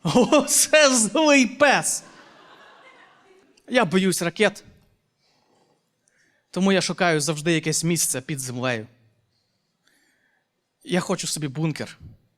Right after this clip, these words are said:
Я дивився ринок бункерів. Я дивився бункерні рішення для всієї сім'ї. Я один, але я хочу, щоб, якщо що,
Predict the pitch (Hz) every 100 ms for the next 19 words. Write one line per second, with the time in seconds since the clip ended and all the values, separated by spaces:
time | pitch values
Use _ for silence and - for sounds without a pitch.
0 | _ _ _ _ _ - 160 170 190 214
1 | - 160 135 - _ _ _ _ _ _
2 | 143 170 143 - 143 160 175 117 101 -
3 | _ _ _ _ _ _ _ _ _ _
4 | - 359 _ _ 320 _ 269 _ _ _
5 | _ - _ _ _ _ 160 175 170 190
6 | - 160 190 185 180 165 156 165 - 127
7 | 98 - _ _ - - - - - -
8 | - - - - - 143 165 - 185 202
9 | 165 - 160 160 131 - - - - -
10 | - - - - - 190 240 214 247 165
11 | 147 170 190 196 185 - 170 139 _ _
12 | _ - 185 190 175 233 160